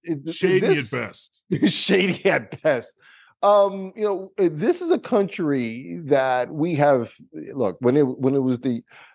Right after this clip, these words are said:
Speaker 1: you know, the Soviet Union, and we were going up against this, this, this country, this, this, you know, empire, whatever you wanna call it. Um,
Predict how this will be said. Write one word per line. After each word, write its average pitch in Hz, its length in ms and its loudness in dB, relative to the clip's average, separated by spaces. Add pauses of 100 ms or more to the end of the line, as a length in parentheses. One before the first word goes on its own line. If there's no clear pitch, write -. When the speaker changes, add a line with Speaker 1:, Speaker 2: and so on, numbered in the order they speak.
(500)
Speaker 1:
you - 440 -14
know, - 140 -6
the 104 100 -10
Soviet 156 560 0
Union, 98 680 -2
and 107 760 0 (180)
we 131 280 2
were 123 180 2
going 117 440 2
up 123 200 -4
against 110 540 -4
this, 104 240 -2
this, - 360 -8
this - 220 -4
country, 92 640 -4
this, 98 360 -2
this, - 420 -4 (200)
you 95 80 -2
know, 92 120 -2
empire, 95 560 0
whatever 107 240 0
you 101 80 -6
wanna 95 160 -6
call 123 360 2
it. 92 220 -2 (460)
Um, 123 720 4